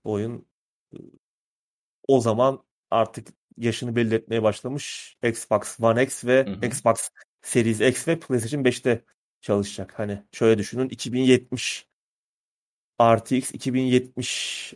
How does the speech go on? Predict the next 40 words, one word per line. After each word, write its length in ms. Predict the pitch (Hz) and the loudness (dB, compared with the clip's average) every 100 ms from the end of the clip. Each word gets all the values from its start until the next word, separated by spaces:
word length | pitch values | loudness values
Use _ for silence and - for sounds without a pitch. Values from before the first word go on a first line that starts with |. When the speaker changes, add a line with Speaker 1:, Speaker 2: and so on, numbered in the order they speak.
| - | 4
Speaker 1:
ayarında 640 | 113 107 104 104 110 127 | 6 6 6 2 0 2
bir 80 | 120 | 2
ekran 340 | 113 113 113 | 2 0 -2
kartında 680 | 107 101 - 98 95 92 _ | -2 -2 -6 -6 -4 -6 _
çalışacak 460 | - 95 98 101 - | -8 -4 -4 -4 -4
gibi. 140 | 139 | -2
Daha 280 | 131 120 117 | 2 2 2
bugün, 440 | 135 127 135 123 - _ _ _ _ _ _ | 2 4 4 4 -4 _ _ _ _ _ _
eee, 480 | 117 113 113 113 113 113 110 107 _ _ _ _ _ _ - | 4 6 6 4 2 0 -6 -12 _ _ _ _ _ _ -10
hangi 300 | 117 127 123 | -8 -4 0
oyunundu 340 | 110 101 95 | 0 -2 -2
ya? 320 | 98 95 101 - _ _ _ _ _ _ | 0 0 -2 -10 _ _ _ _ _ _
Bugün 160 | 110 107 | -6 -4
çok 240 | 117 107 | -2 -2
şeydi, 340 | - - 107 101 | -4 -2 -2 -2
Forspoken. 680 | - 120 117 - 127 - - _ _ _ _ | 0 2 2 2 0 0 -4 _ _ _ _
<laughs> 400 | - 180 175 147 - _ | -6 -4 -4 -8 -16 _
Oyunu 280 | 117 117 131 | 4 6 6
Speaker 2:
Hmm. 60 | 131 | 6
Speaker 1:
o 40 | |
kadar 380 | - 135 151 143 - _ | 4 8 8 6 0 _
şey 140 | 139 139 | 2 4
yaptık 280 | - 180 | 4 0
ki 60 | 170 | 0
hafızamda 600 | 120 110 120 120 143 151 | 2 6 4 6 4 4
ismi 260 | 147 - 151 | -2 -4 4
falan 280 | 143 143 | 6 8
da 60 | 135 | 6
gitmeye 320 | 123 117 113 | 2 2 4
başladı 280 | 107 - 113 | 4 4 2
artık. 200 | 101 107 | 2 2
Öyle 160 | 117 117 | 2 2
uçmaya 460 | 135 - 131 131 | 0 -2 2 6
başladı. 240 | 123 113 110 | 6 4 4
Demodan 420 | 131 139 135 139 | 6 8 8 6
sonra, 240 | 135 127 | 4 0
o 100 | 127 | 2
rezalet 420 | 120 120 127 143 | 4 6 6 4
demodan 320 | 127 127 135 135 | 2 4 4 4
sonra. 380 | 135 123 147 | 2 -4 -8